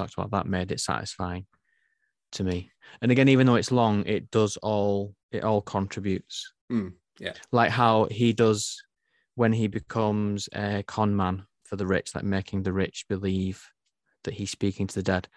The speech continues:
Speaker 1: There's only, there's only two examples that he has. So he meets Cate Blanchett and then he goes to meet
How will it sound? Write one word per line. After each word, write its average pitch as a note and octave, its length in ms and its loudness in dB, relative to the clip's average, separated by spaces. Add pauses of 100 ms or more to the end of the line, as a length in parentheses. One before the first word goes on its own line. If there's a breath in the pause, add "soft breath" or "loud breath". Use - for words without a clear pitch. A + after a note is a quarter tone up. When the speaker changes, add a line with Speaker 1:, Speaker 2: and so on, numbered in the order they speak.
(320 soft breath)
Speaker 1:
There's A2+ 120 2
only, A#2 260 6
there's A2+ 240 0
only A#2+ 160 6
two A2 400 2
examples G2+ 600 -2
that E2 80 -6
he E2+ 60 -4
has. F#2+ 260 -4
So G2 140 -4
he G2+ 120 -4
meets A2 280 0
Cate G#2+ 240 -4
Blanchett G2+ 420 -2
and G2 120 -4
then F#2+ 100 -4
he F#2+ 140 -6
goes G2 300 0
to - 120 -8
meet F#2+ 280 0